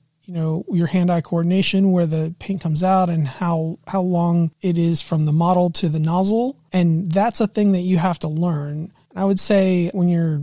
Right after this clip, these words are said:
using primer, it's easy because you just hold it far back, maybe, like, six inches back. But when you're trying to base coat,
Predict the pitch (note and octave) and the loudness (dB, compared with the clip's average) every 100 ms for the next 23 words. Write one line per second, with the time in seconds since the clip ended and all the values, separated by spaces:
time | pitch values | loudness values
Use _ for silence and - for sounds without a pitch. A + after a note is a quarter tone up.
0 | E3 - G3 G3 E3+ C#3+ - C4+ D#4 F3+ | -8 -2 2 4 2 0 -4 -4 0 0
1 | D#3+ D3+ - E3 - - G3+ G3+ F#3 E3 | 0 -4 -4 -6 -6 -4 0 2 2 0
2 | E3 E3+ D#3+ D#3 E3+ E3+ D3+ - _ _ | 0 0 0 0 0 0 -2 -4 _ _
3 | - F#3+ F#3 F3 - _ - F3 D#3 D#3+ | -4 2 2 2 -2 _ -4 0 0 -2
4 | C#3+ D3 F3 D#3+ D#3 D3 C#3 - - D#3+ | -6 -6 -2 0 0 -2 -6 -8 -6 -4
5 | - A3 - D3+ C3+ C#3 C3+ C#3+ _ _ | -4 -2 -2 -2 -4 -8 -10 -14 _ _
6 | _ _ - F#3+ F#3+ F3+ - G#3+ G3 D#3 | _ _ 0 4 4 4 2 2 2 2
7 | D#3 G#3 A3 - C#4 D#4 | 0 0 -2 -2 -2 -2